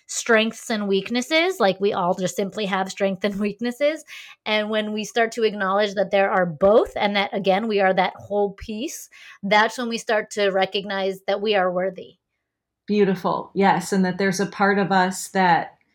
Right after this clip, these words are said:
Speaker 2: is unshakable, um, and not, yeah, that doesn't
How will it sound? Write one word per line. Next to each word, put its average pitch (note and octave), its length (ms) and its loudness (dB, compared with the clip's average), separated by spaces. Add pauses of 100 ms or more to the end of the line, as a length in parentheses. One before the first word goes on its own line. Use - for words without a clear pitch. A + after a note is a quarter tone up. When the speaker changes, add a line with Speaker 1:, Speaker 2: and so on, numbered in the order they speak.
(260)
Speaker 2:
is F#3 300 2
unshakable, F3+ 1160 0 (200)
um, F3 480 -2
and F#3 180 0
not, F3 340 0 (380)
yeah, E3+ 300 0 (100)
that F3 200 -2
doesn't F3 420 -2